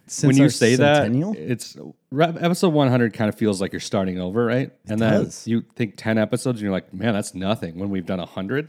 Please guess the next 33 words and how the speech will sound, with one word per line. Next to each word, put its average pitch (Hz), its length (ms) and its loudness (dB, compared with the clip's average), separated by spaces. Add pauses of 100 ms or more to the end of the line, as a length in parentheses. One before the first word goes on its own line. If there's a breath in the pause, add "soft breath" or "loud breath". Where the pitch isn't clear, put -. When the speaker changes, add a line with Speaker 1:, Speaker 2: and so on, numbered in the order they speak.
Speaker 1:
Right. 127 240 -2 (220)
Speaker 2:
But 123 100 -6
then 135 120 0
you 131 80 0
think 127 140 -4
about 113 160 2
it, 95 40 2
it's - 160 -6
ten 107 400 -4
weeks. 95 380 -4
Speaker 1:
It 139 160 2 (120)
is. 160 220 -4
Speaker 2:
<laughs> 160 80 -8
That's 240 140 6
Speaker 1:
I 151 80 6
Speaker 2:
a - 20 8
Speaker 1:
know. - 80 8
Speaker 2:
long 147 320 4
time. 143 320 2
Speaker 1:
That's 170 160 2
what 170 100 4
I'm 151 120 4
saying. 208 300 2
It's 117 120 -2
been 127 200 0
ten 151 340 0
weeks 151 260 0
since 123 240 -2
our 110 100 0
centennial, 117 640 -2
and 90 80 -6
that's 139 240 -4
like, 107 360 -4